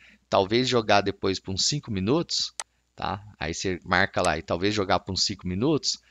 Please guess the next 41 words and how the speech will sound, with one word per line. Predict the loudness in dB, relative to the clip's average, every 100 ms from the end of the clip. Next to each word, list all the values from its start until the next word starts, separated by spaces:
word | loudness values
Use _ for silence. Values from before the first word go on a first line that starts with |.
| -20 _
você | -4
vai | -2
perceber | 0 -2 -2 -2 -2
que | -4
você, | -6 -4 -2 -2 -4 _ _ _ _ _ _ _ _
é, | -6 -4
vai | 0 0
fazer | 0 -2
uns | -4 -4
trades | 0 0 0 -4
mais | 0 2 2 0 -2 -2 -4 -6 -16
interessantes, | -4 -2 0 0 0 -2 -2 -4 -4 _ _ _ -8
tá? | -4 -4
Uns | -6 -6
trades | -4 -4
melhores, | -2 2 6 6 6 2
uns | -6
trades | -4 -4
maiores, | 0 2 4 6 6 4 0 -8 -10 _ _
tá? | -2 0
Por | -2
quê? | -2 -4
Porque | -2 -6
você | -4 0
vai | 0
sempre | 0 -2 -4
tá | 2
olhando | 2 4 2
pra | 0 -2
essa | 0
linha | -2 -2 -2 -2 -6 -14 -20 -12
e |
buscando | -4 -2 0 0
essa | 2 0 0
referência. | 0 2 2 2 0
Você | -4 -2
vai | 0 -2
ter | -2
um | -6
trade | -6 -4 -4 -2
maior, | 0 2 4 4 2